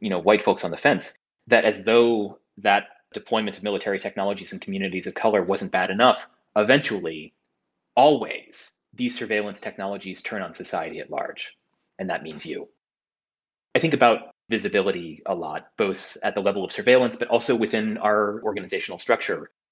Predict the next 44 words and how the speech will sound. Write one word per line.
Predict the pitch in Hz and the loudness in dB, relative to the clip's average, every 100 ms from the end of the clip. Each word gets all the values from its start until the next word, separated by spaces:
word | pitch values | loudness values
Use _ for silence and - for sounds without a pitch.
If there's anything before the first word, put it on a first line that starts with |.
| _ _ | _ _
You | - | -10
know, | 104 | -6
circe | - 143 135 | 0 0 0
is | 117 | -2
able | 113 113 | -2 -4
to | 104 | -8
do | 95 107 104 101 | -6 -2 -2 0
our | 98 | 0
work | 104 139 - | 2 0 -2
because | 101 107 98 - - - | -4 -2 -2 -6 -10 -4
at | 104 | -4
some | - 117 | 0 0
level, | 113 131 101 98 _ - | 4 4 2 0 _ 0
Brown | 110 113 | 2 2
University | 113 107 117 - 107 | 0 -2 -2 -4 -4
doesn't | 95 - 95 | -4 -6 -4
really | 101 95 | -2 0
understand | 90 87 98 95 | -2 -4 -6 -6
what | 87 85 | -6 -4
it | |
is | 104 92 | -4 -4
that | 85 | -10
we | |
do | 85 117 - - _ | -4 -4 -4 -14 _
or | 95 87 | -6 -4
are | |
seeking | - 123 127 101 | -2 -2 -2 -6
to | - | -8
do. | - - _ _ _ _ - | -16 -20 _ _ _ _ -2
And | 117 117 | 0 4
our | 113 113 | 4 4
impact | 127 - 98 - - - _ _ _ | -2 0 -2 -2 -8 -20 _ _ _
in | 104 101 98 | -6 -4 -4
working | 113 107 | -4 -2
against | 92 107 131 - | 0 0 -2 -6
structures | - - - - 95 | -10 -4 -4 -2 -4
that | - | -6
perpetuate | - - 107 120 95 | -10 -4 -4 0 0
institutional | 87 - - 98 - 82 | -2 -12 -10 -8 -8 -6
racism | 85 - 90 90 | -6 -6 -8 -8
within | 80 73 90 | -8 -10 -10
these | 87 | -10
emerging | 85 80 - - | -10 -12 -14 -16
technologies | - 95 131 127 101 90 - | -10 -6 -4 -4 -4 -6 -8